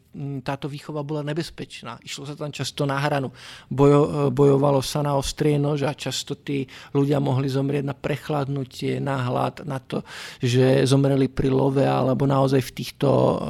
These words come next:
tvrdých, tvrdých bojoch medzi čriedami. A je možné, že proste Spartania chceli predísť tomu, aby bol budúci následník trónu, či už z jedného alebo druhého rodu, e, ohrozený.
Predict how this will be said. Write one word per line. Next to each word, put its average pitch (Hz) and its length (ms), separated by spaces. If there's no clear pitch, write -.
tvrdých, 147 560
tvrdých 139 480
bojoch 131 480
medzi 135 240
čriedami. 147 720
A 127 240
je 143 340
možné, 135 300
že 127 80
proste 123 320
Spartania 131 560
chceli - 240
predísť - 400
tomu, - 160
aby 127 160
bol 123 240
budúci 135 520
následník 127 760
trónu, 135 480
či - 160
už 120 80
z 120 80
jedného 135 220
alebo 127 320
druhého 135 400
rodu, 127 320
e, - 20
ohrozený. 123 920